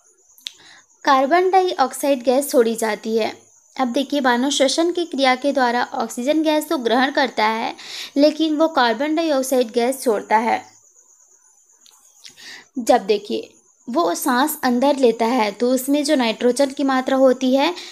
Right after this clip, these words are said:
उस, वो होती है सेवेंटी एट परसेंट, और ऑक्सीजन की मात्रा होती है ट्वेंटी वन परसेंट, और कार्बन डाइऑक्साइड की मात्रा होती है ज़ीरो पॉइंट ज़ीरो थ्री परसेंट।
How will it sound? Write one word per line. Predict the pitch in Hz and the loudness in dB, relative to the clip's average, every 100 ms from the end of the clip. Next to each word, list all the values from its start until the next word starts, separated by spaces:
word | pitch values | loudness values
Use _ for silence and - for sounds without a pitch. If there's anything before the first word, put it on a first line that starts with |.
| - - _ _ _ _ - | -20 -20 _ _ _ _ -4
उस, | 262 - - _ 269 | -4 -4 -16 _ 0
वो | 254 | 4
होती | 277 269 269 | 4 2 -4
है | 311 - _ _ _ _ _ _ - | -4 -8 _ _ _ _ _ _ -2
सेवेंटी | 269 240 226 - 277 - | 0 2 0 -4 -4 2
एट | 240 240 | 2 2
परसेंट, | - - - - - _ - | -4 -4 -4 -6 -8 _ -4
और | 233 | 0
ऑक्सीजन | 233 233 233 277 | 0 0 0 0
की | 302 | 2
मात्रा | 285 262 269 | 2 2 2
होती | 277 262 262 | 0 0 -6
है | 269 - | -8 -10
ट्वेंटी | - 240 - 277 - - _ _ _ | -6 -6 -6 -8 -10 -20 _ _ _
वन | 226 240 220 | -2 -2 -2
परसेंट, | 202 226 - - - _ - | -6 -6 -6 -8 -10 _ -12
और | |
कार्बन | 233 240 226 277 294 | -2 -2 0 -2 0
डाइऑक्साइड | 285 269 277 | 0 0 -2
की | - | -2
मात्रा | 262 254 262 | -2 -2 0
होती | 262 262 269 | 0 0 -2
है | 247 | -4
ज़ीरो | 220 247 269 | -2 2 2
पॉइंट | 285 254 233 262 | 2 0 0 -2
ज़ीरो | 262 208 226 233 349 - - - - | -2 -2 0 0 -2 -8 -20 -16 -2
थ्री | 262 | 2
परसेंट। | 247 208 202 - 82 | 2 2 -2 -4 -8